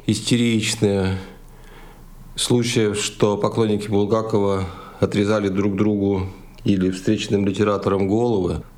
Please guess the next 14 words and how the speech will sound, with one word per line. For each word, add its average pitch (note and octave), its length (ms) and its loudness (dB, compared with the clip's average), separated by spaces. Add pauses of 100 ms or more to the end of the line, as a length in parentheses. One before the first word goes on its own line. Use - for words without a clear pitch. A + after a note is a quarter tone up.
(120)
вроде F2+ 300 0
как E2 200 -2
не F2 60 0
замечено. G#2+ 800 2 (480)
Тут F#2+ 160 2
важно G#2 280 2
не F#2+ 100 2
подсказать G2+ 500 0
чего-то F#2+ 380 0
лишнего D#2+ 480 0
по - 240 -6
неосторожности, E2+ 920 0 (400)
подскажу F#2 380 0
другое. F#2 580 0